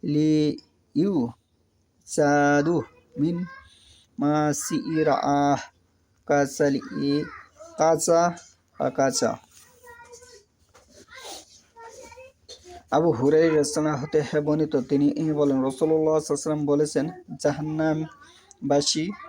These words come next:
দু প্রকারের মানুষ, জাহান্নামবাসী দু প্রকারের মানুষ। আমি যাদের এ পর্যন্ত দেখিনি।" রাসূলুল্লাহ সাল্লাল্লাহু আলাইহি ওয়াসাল্লাম বলতেন, "তাদেরকে আমি দেখিনি।" একদল মানুষ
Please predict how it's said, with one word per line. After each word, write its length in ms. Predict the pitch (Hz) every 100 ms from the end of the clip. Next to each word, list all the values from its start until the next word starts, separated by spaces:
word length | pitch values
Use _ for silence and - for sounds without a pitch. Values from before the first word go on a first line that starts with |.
| 131
দু 120 | 143
প্রকারের 540 | 160 160 151 156 151 156 147
মানুষ, 480 | 120 117 107 - - _ - - -
জাহান্নামবাসী 1700 | - 135 147 151 156 170 - - - - _ _ - 139 143 - 160
দু 180 | 156 147
প্রকারের 420 | 156 147 151 147
মানুষ। 420 | 131 117 104 - -
আমি 420 | 135 175 156 170 170 -
যাদের 320 | 139 151 156 - - - -
এ 280 | 139 160 170 165 _
পর্যন্ত 640 | 165 160 - 156 156 151 165 135
দেখিনি।" 360 | 131 - 113
রাসূলুল্লাহ 520 | 95 - _ - -
সাল্লাল্লাহু 160 | - 165
আলাইহি 180 | 156 156
ওয়াসাল্লাম 340 | 156 - 151
বলতেন, 300 | 151 147 156
"তাদেরকে 480 | 156 135 139 151 156
আমি 200 | 156 196 -
দেখিনি।" 360 | 135 131 120 98 - - - - -
একদল 380 | 160 170 170
মানুষ 560 | 156 139 156 175 - -